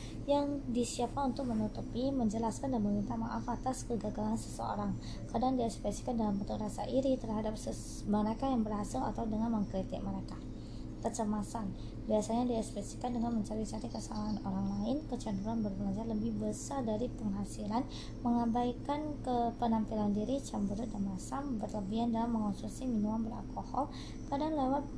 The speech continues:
penggunaan narkotika. Kecemasan tidak ada kenda-, terken-, tidak ada kendali diri, kesadaran diri dan kemandirian. Waspada berlebihan.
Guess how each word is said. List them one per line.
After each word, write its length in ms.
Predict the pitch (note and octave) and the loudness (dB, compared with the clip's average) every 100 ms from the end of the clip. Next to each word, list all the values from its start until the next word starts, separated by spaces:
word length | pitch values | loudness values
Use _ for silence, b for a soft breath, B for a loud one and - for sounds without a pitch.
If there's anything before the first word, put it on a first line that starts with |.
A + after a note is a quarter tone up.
| - - | -6 -4
penggunaan 560 | A3+ G#3 G#3 G#3 A#3+ A#3+ | -2 0 2 2 2 2
narkotika. 800 | G#3 - G#3 - - B3 C#4+ - | 0 -2 -6 -6 -4 -2 -2 -2
Kecemasan 560 | B3 G#3+ G#3 G#3 B3 - | -4 -2 -2 -2 -4 -6
tidak 320 | G#3 - G#3 | -4 -2 -2
ada 40 | A3 | -2
kenda-, 400 | G#3+ G3 G3+ G3+ - | 0 0 2 -2 -2
terken-, 440 | G#3 G#3 G#3+ G3 - - | -4 -2 -2 -4 -4 -4
tidak 320 | A3+ A3 A#3+ | 0 2 4
ada 80 | A#3 A#3 | 2 2
kendali 400 | G3 F#3+ F#3+ F3+ | 2 2 2 2
diri, 320 | F#3 F#3+ C4 - B B B - B3+ | 0 0 -2 -2 B B B -4 -2
kesadaran 560 | A#3+ B3 A#3+ B3 C4 | 0 2 2 4 4
diri 240 | A#3 A#3 A3+ | 4 4 2
dan 160 | G3 | 0
kemandirian. 640 | G3+ F#3+ F#3+ F#3+ F#3+ D3+ C#3+ - - - | -2 -2 -2 -2 -4 -4 -6 -6 -8 -4
Waspada 480 | G3 - G#3+ G#3+ B3 | -2 -2 -2 0 0
berlebihan. 640 | G3+ F#3 - E3+ - - | 0 -2 -4 -6 -6 -6